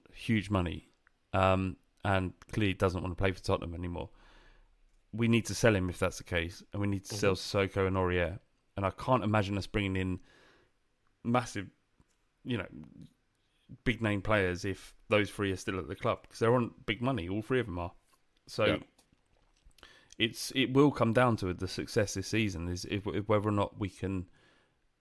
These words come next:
Speaker 1: achieve with players that we don't necessarily think are on our level anymore, or if something magical happens in the last week where we managed to offload those players and, and then buy new ones. And it feels like a big ask because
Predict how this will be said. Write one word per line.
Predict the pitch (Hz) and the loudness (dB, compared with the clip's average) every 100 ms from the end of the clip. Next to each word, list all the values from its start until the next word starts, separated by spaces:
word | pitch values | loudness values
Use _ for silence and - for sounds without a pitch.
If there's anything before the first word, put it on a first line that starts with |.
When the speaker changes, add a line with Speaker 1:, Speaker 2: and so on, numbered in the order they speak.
| _ | _
Speaker 1:
achieve | 107 - 131 107 87 90 - _ 107 | -6 0 2 4 0 -4 -14 _ -2
with | 110 101 - | 2 2 0
players | - 104 95 92 | 2 4 6 4
that | 95 | 0
we | - 98 95 85 - _ _ _ _ - | -2 0 0 -2 -8 _ _ _ _ 2
don't | 101 85 | 2 2
necessarily | 95 101 98 95 | -4 -2 0 0
think | - 101 - _ _ - | 0 -4 -4 _ _ 2
are | 98 | 4
on | 101 95 | 6 6
our | 92 | 6
level | 110 110 82 | 6 4 -4
anymore, | 78 - 85 - - - - | -6 -6 -8 -10 -20 -20 4
or | 147 113 92 113 - - | 6 8 8 4 2 -10
if | 101 | -2
something | 120 110 107 - _ - | 0 0 -2 -12 _ 0
magical | 110 131 113 113 95 | 6 6 4 -2 -4
happens | - 95 90 92 | -4 -4 -4 -4
in | 104 | -4
the | 101 | 0
last | 101 - | 0 0
week | 107 101 | -2 -2
where | 98 | 0
we | 95 101 | 0 2
managed | 107 98 - | 0 0 -2
to | 92 85 - - - _ - | -2 -2 -8 -20 -20 _ 0
offload | 117 - 120 120 | 0 6 6 8
those | 95 92 | 2 0
players | - 95 95 87 | 0 2 2 0
and, | 92 - | -6 -6
and | 98 | -4
then | 95 | -2
buy | 101 101 | 2 4
new | 104 120 | 4 2
ones. | 104 67 82 104 - | 2 -2 -6 -10 -6
And | 110 | -6
it | - | -6
feels | - 143 120 104 | 4 6 6 4
like | 101 104 | 0 2
a | |
big | 95 92 | -4 2
ask | 95 85 - | 4 4 0
because | - - 92 85 | -10 -4 -4 -6